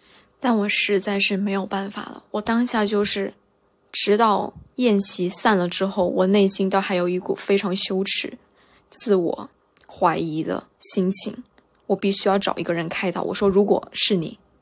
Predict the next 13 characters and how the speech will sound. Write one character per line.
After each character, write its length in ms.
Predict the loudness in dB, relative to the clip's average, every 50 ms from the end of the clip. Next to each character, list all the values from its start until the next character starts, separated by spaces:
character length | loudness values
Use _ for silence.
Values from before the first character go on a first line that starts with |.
| _ _
如 100 | -2 0
果 100 | 0 0
是 140 | 0 2
你， 300 | 2 2 2 2 -2 -6 -8 _
是 240 | 0 2 6 8
我， 300 | 8 8 8 4 0 -4 -10 _ _ _ _ _ _ _ _ _ _ _
你 120 | -4 -2 0
要 140 | 2 2 2
怎 160 | 0 -2 -6
么 80 | -6 -8
办？” 240 | -8 -8 -10 -10 -14 _ _ _ _ _ _ -20 -20 -18
他 160 | -4 -2 0
说， 420 | 0 0 0 0 -2 -2 -4 -6